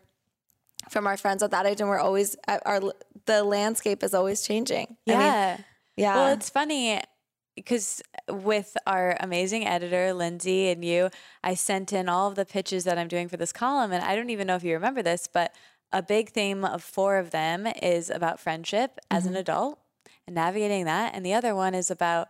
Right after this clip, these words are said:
Speaker 2: there's one pitch is that I'm writing about losing grandparents because it's a thing that is
Speaker 1: Yes.
Speaker 2: likely to happen in your twenties, and
Speaker 1: Yeah.
Speaker 2: that relationship is, you know,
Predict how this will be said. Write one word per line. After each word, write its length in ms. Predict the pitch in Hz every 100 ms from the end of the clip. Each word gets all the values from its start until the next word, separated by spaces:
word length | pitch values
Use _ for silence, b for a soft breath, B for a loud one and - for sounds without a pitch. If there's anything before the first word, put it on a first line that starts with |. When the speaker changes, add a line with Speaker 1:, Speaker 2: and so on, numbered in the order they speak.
| b b b -
Speaker 2:
there's 200 | 185 160
one 420 | - 180 180 175
pitch 260 | 175 170 -
is 80 | 165
that 100 | 165
I'm 120 | 170
writing 280 | 170 175 180
about 320 | 175 170 -
losing 260 | 180 190 190
grandparents 500 | 240 294 - - -
because 220 | 185 180
it's 140 | 180
a 40 | 202
thing 180 | 185 190
that 200 | 202 185
is 60 | 180
Speaker 1:
Yes. 60 | 170
Speaker 2:
likely 300 | 165 196 196
to 40 |
happen 380 | 175 165 - 196
in 100 | 180
your 100 | 180
twenties, 500 | 180 208 214 202 185
and 120 | 180 214
Speaker 1:
Yeah. 320 | 208 196 185
Speaker 2:
that 160 | 196 208
relationship 880 | 185 208 220 202 - 170 202 - _ b b b _ _ _ _ _ -
is, 500 | 202 190 - - - _ _ _ -
you 100 | 247
know, 200 | 185